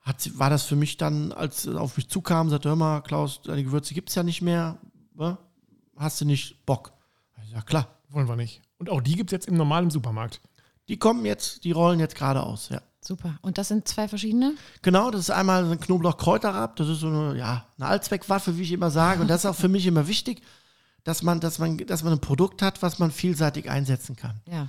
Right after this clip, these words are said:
Speaker 1: Ne, es gibt auch tolle andere Gewürze, das ist auch das, was, was, was auch der Markt will.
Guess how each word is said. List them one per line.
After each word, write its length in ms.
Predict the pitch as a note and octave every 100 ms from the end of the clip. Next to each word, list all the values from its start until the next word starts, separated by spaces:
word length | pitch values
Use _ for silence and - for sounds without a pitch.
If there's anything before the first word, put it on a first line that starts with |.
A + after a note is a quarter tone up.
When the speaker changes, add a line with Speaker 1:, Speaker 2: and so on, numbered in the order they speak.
| -
Speaker 1:
Ne, 100 | D3+
es 100 | G3 -
gibt 180 | -
auch 140 | F3+ D3 _
tolle 260 | - G3 F#3+
andere 300 | A3+ A3 G3+
Gewürze, 440 | F#3 G#3+ A3 F3+
das 120 | F3
ist 60 | E3+
auch 120 | E3
das, 240 | E3+ - E3
was, 200 | - D#3+
was, 260 | D3+ - D#3
was 220 | D3+ -
auch 200 | - A2 - _
der 140 | D#3 D3
Markt 640 | C#3 C#3 E3 - - - -
will. 420 | A#2 E3+ C4